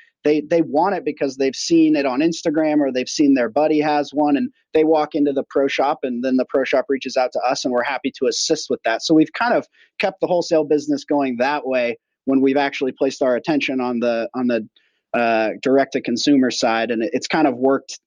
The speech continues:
worked well. Um, I think it, it was a, it was a, a good sort of shift for us, um, and, and,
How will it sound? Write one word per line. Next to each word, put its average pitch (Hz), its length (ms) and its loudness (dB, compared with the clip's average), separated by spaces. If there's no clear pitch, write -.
worked 139 320 0
well. 120 600 -2
Um, 117 340 -2
I 117 60 -6
think 127 160 -2
it, 123 120 -4
it 123 60 2
was 123 180 2
a, 113 320 2
it 123 60 -2
was 117 220 0
a, 113 220 0
a 113 60 0
good 120 480 0
sort 123 220 2
of 104 100 -2
shift - 340 0
for 113 220 0
us, - 340 -2
um, 107 440 0
and, 113 260 2
and, 113 240 0